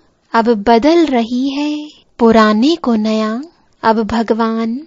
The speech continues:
कैसे बनाते हैं वह भी कोई नहीं जानते। तुम्हारा आखिर नाम निकलेगा। स्थापना हो रही है, फिर यह राज्य करेंगे,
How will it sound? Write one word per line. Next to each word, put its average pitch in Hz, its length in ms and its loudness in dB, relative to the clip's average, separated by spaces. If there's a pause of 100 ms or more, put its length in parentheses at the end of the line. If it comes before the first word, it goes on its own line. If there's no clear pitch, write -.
(220)
कैसे 254 500 0
बनाते 226 580 -4
हैं 254 460 -4 (560)
वह 226 300 2
भी 269 400 -2 (140)
कोई 294 320 0
नहीं 240 360 -2
जानते। 233 800 -4 (320)
तुम्हारा 220 640 0 (380)
आखिर 226 420 0
नाम 233 440 0
निकलेगा। 277 1080 -4 (340)
स्थापना 247 840 -2
हो 254 280 -2
रही 226 400 -2
है, 285 400 -6 (520)
फिर 240 140 6
यह 226 320 0
राज्य 220 680 0
करेंगे, 240 880 -4